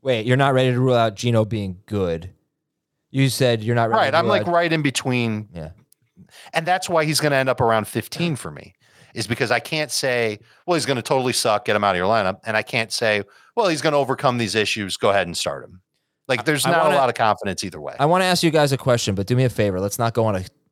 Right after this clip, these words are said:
Speaker 1: huge tangent about it here. But, um, how do you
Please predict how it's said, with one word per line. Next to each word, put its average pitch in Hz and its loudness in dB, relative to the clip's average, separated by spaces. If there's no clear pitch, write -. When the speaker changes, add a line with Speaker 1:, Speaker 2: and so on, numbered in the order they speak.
Speaker 1:
huge 117 0
tangent 101 -2
about 87 -4
it 85 -8
here. 85 -6
But, 87 -8
um, 92 2
how 139 -4
do 226 -2
you 160 2